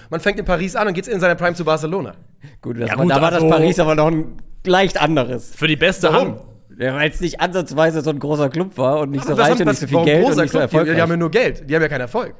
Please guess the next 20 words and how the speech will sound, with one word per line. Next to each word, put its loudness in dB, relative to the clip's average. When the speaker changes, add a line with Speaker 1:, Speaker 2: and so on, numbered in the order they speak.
Speaker 2:
Ja, -6
doch, -6
die -4
sind -4
seit -4
Jahren 0
französischer -2
Meister, 2
das -4
waren 0
sie -4
damals -2
nicht. -6
Speaker 1:
Ja, -6
gut, -4
französischer 2
Meister. -4
Speaker 2:
Ja, 4
Speaker 1:
Ja. 2
Speaker 2:
immerhin. 4